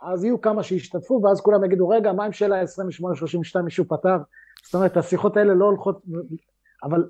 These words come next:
נראה לי שמשהו חסר שם, והם יודעים ש-, שמשהו, הם מרגישים, הם לא יודעים, הם מרגישים שמשהו חסר, הם לא יודעים מה חסר, הם לא יודעים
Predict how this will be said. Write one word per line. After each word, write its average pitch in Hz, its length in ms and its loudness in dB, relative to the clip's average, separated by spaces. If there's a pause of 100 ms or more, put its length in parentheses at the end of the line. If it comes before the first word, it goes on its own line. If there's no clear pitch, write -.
נראה 160 240 0
לי 294 120 2
שמשהו 214 440 0
חסר 190 400 0
שם, 214 240 0
והם 156 120 0
יודעים 196 240 -2
ש-, - 100 -12 (200)
שמשהו, 190 400 -4 (180)
הם 160 100 -4 (200)
מרגישים, 151 600 0
הם 131 100 -2
לא 180 60 4
יודעים, 127 240 0
הם 135 120 -20
מרגישים 220 280 -6
שמשהו 190 300 -6
חסר, 226 300 0 (380)
הם 165 120 -2
לא 202 60 6
יודעים 202 280 4 (100)
מה 190 120 2
חסר, 156 320 -8 (680)
הם 135 100 -8
לא 202 60 2
יודעים 202 360 4